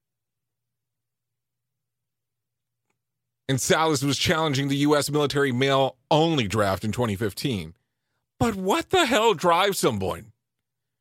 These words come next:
to go like this? And this is a deeper conversation. And let me explain. Because let's talk about it. It's happened throughout the years. We've seen, we've been involved or seen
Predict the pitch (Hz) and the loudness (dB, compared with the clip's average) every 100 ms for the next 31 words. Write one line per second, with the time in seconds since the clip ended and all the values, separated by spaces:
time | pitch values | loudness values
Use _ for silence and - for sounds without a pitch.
0 | _ _ _ 180 139 160 202 156 160 95 | _ _ _ -4 2 2 2 0 -4 -8
1 | 73 - _ - 220 233 202 _ _ _ | -8 -10 _ -4 0 0 -2 _ _ _
2 | _ 175 240 269 247 175 117 190 170 170 | _ -6 -4 -2 -4 -6 -4 -6 -2 -4
3 | - 156 135 104 - 80 - 80 _ _ | -2 -2 -2 -4 -4 -6 -10 -16 _ _
4 | _ _ _ 117 127 135 117 - 95 78 | _ _ _ -6 -6 -4 -8 -10 -14 -16
5 | _ _ _ _ _ _ _ _ _ _ | _ _ _ _ _ _ _ _ _ _
6 | _ _ _ _ _ _ _ - 240 269 | _ _ _ _ _ _ _ -6 0 2
7 | 240 175 - 226 - - 170 127 87 82 | 2 -2 -4 -2 -2 2 2 2 -4 -4
8 | 95 151 _ _ _ - 131 185 180 175 | -6 -10 _ _ _ -4 -2 0 0 -2
9 | 131 139 131 117 98 90 117 82 69 117 | 0 2 2 0 -6 -8 -8 -8 -12 -12
10 | - - _ _ _ _ _ _ _ _ | -12 -14 _ _ _ _ _ _ _ _
11 | _ _ _ _ _ _ _ _ _ - | _ _ _ _ _ _ _ _ _ -2
12 | 185 - 196 190 180 - - 135 160 156 | 0 0 0 0 0 -4 -2 0 2 0
13 | 131 113 147 175 156 139 131 156 160 170 | -2 -2 -2 0 0 0 2 4 4 2
14 | 143 131 - 170 160 | 2 0 0 0 -2